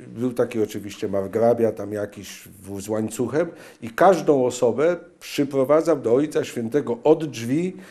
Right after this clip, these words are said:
i przedstawiał, więc również i mnie, i ojca Hejmo, którzy przecież, no,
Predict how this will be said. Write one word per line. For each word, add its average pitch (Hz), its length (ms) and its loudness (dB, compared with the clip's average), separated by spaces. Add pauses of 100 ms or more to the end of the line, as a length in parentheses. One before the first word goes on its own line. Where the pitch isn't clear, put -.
(300)
i 165 120 0
przedstawiał, 87 920 -2
więc 104 240 -10
również 123 580 -4 (320)
i 98 100 -10
mnie, 113 300 6
i 131 220 2
ojca 95 280 -6
Hejmo, 143 460 0
którzy 107 380 -10
przecież, 117 260 -10
no, 113 80 -8